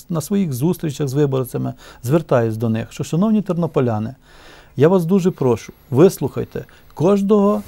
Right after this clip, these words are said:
представника на депутатський майда-, мандат, зробіть правильний вибір і станьте агітаторами, станьте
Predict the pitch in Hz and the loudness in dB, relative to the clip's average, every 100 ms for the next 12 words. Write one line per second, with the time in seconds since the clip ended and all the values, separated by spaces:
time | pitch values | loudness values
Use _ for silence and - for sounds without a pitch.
0 | - - 147 - 147 139 - 147 170 151 | -8 -4 -2 0 0 0 2 0 0 -2
1 | 123 117 120 131 127 - 127 131 113 117 | 0 -2 0 0 0 -2 0 0 0 -4
2 | 117 151 151 143 110 - - - - 123 | -4 0 2 2 2 -2 -10 -20 -12 -2
3 | 131 135 127 - 135 156 180 185 151 107 | 0 0 -2 0 2 2 2 2 2 0
4 | 107 - - - 151 156 - 160 180 - | -2 -8 -6 0 0 2 0 0 0 2
5 | 117 - 110 117 123 - - - 143 170 | 0 0 -8 -8 -14 -18 -8 0 2 2
6 | - 180 | 0 -2